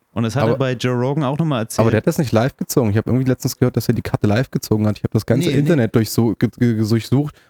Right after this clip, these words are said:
Speaker 2: und bin nur auf irgendwelche Fake-Videos gestoßen, die
Speaker 1: Hey,
Speaker 2: es
Speaker 1: ich kann
Speaker 2: angeblich
Speaker 1: dir, ich kann
Speaker 2: gefunden
Speaker 1: dir die
Speaker 2: haben.
Speaker 1: Story erzählen, weil das hat er erzählt bei, bei Joe Rogan. Und zwar der Typ, der hat bei Costco gearbeitet in, bei den usa. Und der war halt, äh, Magic-Typ.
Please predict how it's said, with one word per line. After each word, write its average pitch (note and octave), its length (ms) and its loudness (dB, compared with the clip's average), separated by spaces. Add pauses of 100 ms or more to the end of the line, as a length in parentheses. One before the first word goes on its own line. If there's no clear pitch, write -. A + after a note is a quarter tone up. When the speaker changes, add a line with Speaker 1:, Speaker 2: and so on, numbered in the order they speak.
Speaker 2:
und A2+ 160 2
bin B2 120 4
nur D3 140 2
auf - 80 -4
irgendwelche A#2 340 0
Fake-Videos A2+ 580 0
gestoßen, - 460 -2
die G#3+ 60 2
Speaker 1:
Hey, - 80 0
Speaker 2:
es G#2 60 2
Speaker 1:
ich - 40 -2
kann G#2+ 80 4
Speaker 2:
angeblich G#3 220 0
Speaker 1:
dir, G#2 60 4
ich - 60 -4
kann G#3 100 2
Speaker 2:
gefunden G3+ 60 2
Speaker 1:
dir G#3 60 0
die G3+ 60 2
Speaker 2:
haben. G3 80 -2
Speaker 1:
Story F#3+ 240 -2
erzählen, G3+ 420 -2
weil C3 140 0
das C3+ 140 -2
hat E3+ 100 -2
er E3+ 80 -2
erzählt A3 380 -4
bei, B2+ 280 -2
bei B2+ 400 -2
Joe B2+ 140 -2
Rogan. C3+ 320 -2 (920)
Und B2+ 160 -4
zwar E3+ 420 -2
der C#3+ 340 -6
Typ, F#3 260 -6
der C3+ 120 -2
hat C#3+ 80 -6 (200)
bei B2+ 180 -2
Costco D#3 480 -4
gearbeitet G#2 640 -2
in, C3 340 -4
bei B2+ 600 -4
den B2 220 -4
usa. D3 420 -4 (1080)
Und B2+ 640 -2 (420)
der C3 120 0
war D3 180 -2
halt, C#3 340 -4
äh, B2 220 -4
Magic-Typ. D#3 840 -4